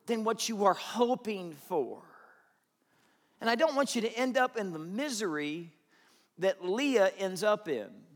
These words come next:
Because once Jacob marries Rachel, you know what the first thing she realizes? Is that she doesn't have his heart. And is there anything more harsh in a married re-, situation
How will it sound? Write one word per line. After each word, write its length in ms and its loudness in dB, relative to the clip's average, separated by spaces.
Because 260 0
once 480 -2
Jacob 500 2
marries 380 0
Rachel, 500 2
you 100 -8
know 80 -2
what 100 -2
the 80 0
first 460 -2
thing 200 -4
she 200 -4
realizes? 680 2
Is 100 -6
that 100 -2
she 140 -6
doesn't 240 0
have 180 0
his 140 -6
heart. 520 -6
And 120 -2
is 80 -2
there 80 2
anything 300 2
more 200 6
harsh 680 4
in 120 -2
a 20 0
married 400 4
re-, 80 -2
situation 800 0